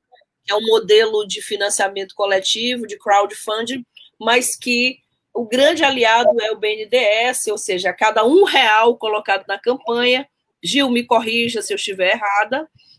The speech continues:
o B N D E S triplica a colaboração. Então, assim, é um exemplo pra artistas,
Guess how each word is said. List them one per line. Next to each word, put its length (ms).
o 140
B 140
N 140
D 100
E 40
S 220
triplica 640
a 60
colaboração. 960
Então, 280
assim, 200
é 40
um 80
exemplo 680
pra 140
artistas, 920